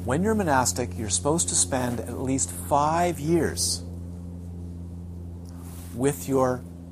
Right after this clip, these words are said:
preceptor. Okay? Five years with your monastic preceptor before they let you on your own. Why? Because you're supposed to receive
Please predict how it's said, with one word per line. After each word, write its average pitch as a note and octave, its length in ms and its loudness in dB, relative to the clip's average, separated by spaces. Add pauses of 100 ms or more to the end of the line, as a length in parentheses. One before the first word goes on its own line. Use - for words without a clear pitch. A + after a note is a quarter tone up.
(140)
preceptor. F#2 500 -2 (3250)
Okay? G3 200 -6 (1700)
Five E3 800 0
years D3 520 2
with C3 220 -6
your C3+ 100 0
monastic B2+ 720 -4
preceptor G2 540 -4
before G#2 360 0
they A2 200 0 (120)
let A#2 240 -4
you A#2 200 0
on A2 240 -6
your G#2+ 180 -8
own. F#2+ 220 -6 (1080)
Why? B2+ 300 2
Because C#3 300 -4
you're A2+ 80 -4
supposed D#3 360 0
to E3+ 60 -6
receive A2+ 580 0